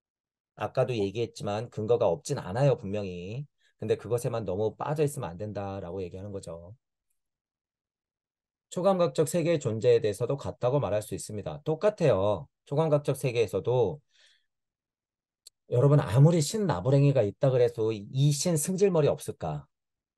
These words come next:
똑같이 있다는 거예요. 어, 제 쉬운 표현을 한번 이해해 보세요. 다 신이라고 해서 완벽하지 않아요.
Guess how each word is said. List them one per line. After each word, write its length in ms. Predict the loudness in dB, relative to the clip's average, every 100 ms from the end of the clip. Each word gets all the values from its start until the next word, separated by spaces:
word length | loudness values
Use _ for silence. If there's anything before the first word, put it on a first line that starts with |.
| _ _ _ _ _
똑같이 480 | -6 -2 0 0 -2
있다는 340 | -4 -2 -2 -2
거예요. 560 | -4 -6 -10 -12 -14 -16
어, 140 | -16
제 120 | -10 -8
쉬운 280 | -4 -4 0
표현을 280 | 0 0
한번 180 | -2 -4
이해해 200 | -4 -4
보세요. 300 | -6 -8 -12 -14 _ _ _
다 240 | 4 4
신이라고 440 | 4 4 4 4 2
해서 160 | 0
완벽하지 520 | -2 0 -2 -2 -4 -4
않아요. 520 | -6 -6 -6 -8